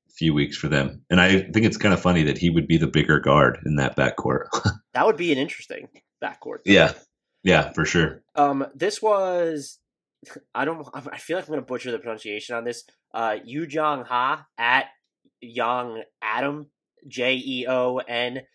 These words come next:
Speaker 2: G A D A M. I, I apologize if that was just the worst pronunciation you've ever heard. How about
Speaker 1: <laughs>
Speaker 2: point guard Donovan Mitchell, which kind of ties into the names that we were just discussing?
Speaker 1: Um, I, so I think this is another reason that I'm,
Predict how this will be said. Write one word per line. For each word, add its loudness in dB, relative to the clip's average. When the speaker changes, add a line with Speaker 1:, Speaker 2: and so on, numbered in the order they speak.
Speaker 2:
G -8
A -6
D -10
A -2
M. -4
I, -6
I -8
apologize -4
if -18
that -4
was -8
just -20
the -10
worst -10
pronunciation -14
you've -10
ever -10
heard. -8
How 2
about 4
Speaker 1:
<laughs> -20
Speaker 2:
point -4
guard -2
Donovan -4
Mitchell, -12
which -20
kind -6
of -14
ties -6
into -18
the -12
names -10
that -12
we -18
were -14
just -20
discussing? -20
Speaker 1:
Um, 6
I, 4
so 2
I 10
think 0
this 2
is 6
another 6
reason 4
that 8
I'm, 6